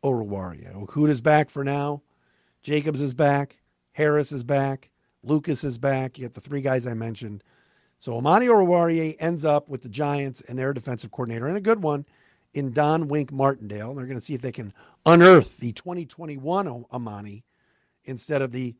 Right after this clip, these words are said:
twenty twenty-two Oruwariye. Now, we know this. The Lions were looking for some special teams help after Chris Board signed a two-year deal, the backup linebacker, with the Patriots.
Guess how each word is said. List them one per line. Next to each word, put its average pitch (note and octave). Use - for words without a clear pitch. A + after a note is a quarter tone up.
twenty C3+
twenty-two C3
Oruwariye. G2
Now, C#3+
we C#3+
know F3+
this. E3+
The A2+
Lions F3+
were F#3+
looking F#3
for F3+
some D3
special D#3+
teams G3
help B2
after C3+
Chris F3
Board C3+
signed F3+
a D3+
two-year E3+
deal, D3+
the D#3
backup C#3
linebacker, A2+
with G#2+
the -
Patriots. D3